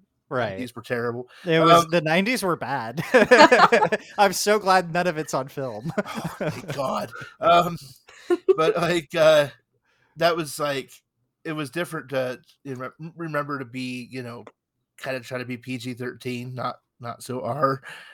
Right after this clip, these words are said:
Speaker 2: Um, and, like, every once in a while,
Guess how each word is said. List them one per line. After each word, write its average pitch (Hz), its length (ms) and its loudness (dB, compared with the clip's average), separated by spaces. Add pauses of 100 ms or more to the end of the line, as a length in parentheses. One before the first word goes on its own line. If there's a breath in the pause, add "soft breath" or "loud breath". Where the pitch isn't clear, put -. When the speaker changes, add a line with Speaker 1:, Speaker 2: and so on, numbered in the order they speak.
(120 loud breath)
Speaker 2:
Um, 127 600 4 (460 soft breath)
and, 131 600 0 (420)
like, 139 260 0
every 156 260 2
once 139 320 -2
in 139 60 -10
a 135 40 -6
while, 139 540 0